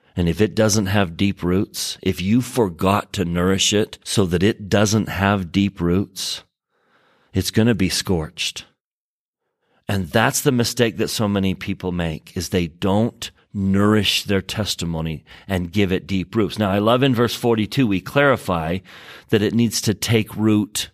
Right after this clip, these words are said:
in you. It needs to be deeply rooted in you, not in mom, not in dad,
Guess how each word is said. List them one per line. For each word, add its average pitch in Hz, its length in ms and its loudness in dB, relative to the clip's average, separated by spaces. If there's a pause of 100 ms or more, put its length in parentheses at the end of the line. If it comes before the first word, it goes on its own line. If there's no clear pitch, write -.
(260)
in 117 300 4
you. 80 380 0 (100)
It 104 140 0
needs 127 240 0
to 143 100 -2
be 123 160 2
deeply 123 540 0
rooted 107 460 2
in 98 280 -2
you, 98 220 0
not 95 260 -4
in 123 140 -4
mom, 127 360 2
not 104 200 0
in 127 140 0
dad, 117 440 4